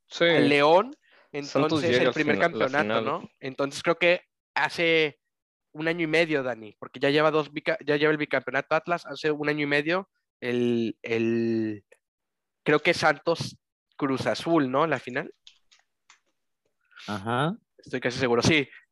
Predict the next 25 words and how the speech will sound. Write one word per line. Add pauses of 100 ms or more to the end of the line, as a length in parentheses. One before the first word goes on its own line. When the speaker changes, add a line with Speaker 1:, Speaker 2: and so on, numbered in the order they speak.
(160)
Speaker 2:
Santos
Cruz
Azul
es
la
Speaker 1:
Sí.
Speaker 2:
final
del
clausura, (140)
clausura
dos
mil
veintiuno. (1160)
Hace
un
año
y
Speaker 3:
Sí.
Speaker 2:
medio. (2000)
Speaker 3:
Sí,
sí,
sí,
te
digo,
entonces,